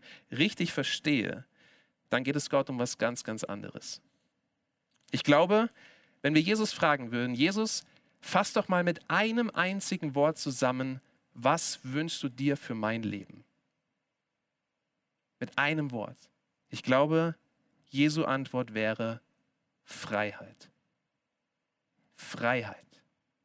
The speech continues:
Ich habe euch, das ist so oft in der Bibel kommt es vor, ich habe euch die prägnantesten Verse dazu mitgebracht, die ganz kurz sind. "Wo aber der Geist des Herrn ist, da ist Freiheit.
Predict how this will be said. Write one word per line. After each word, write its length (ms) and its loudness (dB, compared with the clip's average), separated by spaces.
Ich 120 0
habe 120 4
euch, 140 2
das 160 -2
ist 320 0
so 160 6
oft 180 4
in 60 0
der 60 4
Bibel 220 0
kommt 160 -2
es 100 -4
vor, 160 4
ich 80 2
habe 100 2
euch 80 -2
die 100 0
prägnantesten 680 2
Verse 240 2
dazu 260 0
mitgebracht, 540 0
die 100 -4
ganz 280 -2
kurz 260 -2
sind. 220 2
"Wo 280 4
aber 140 6
der 140 6
Geist 480 4
des 200 0
Herrn 200 4
ist, 200 0
da 80 6
ist 180 0
Freiheit. 640 -4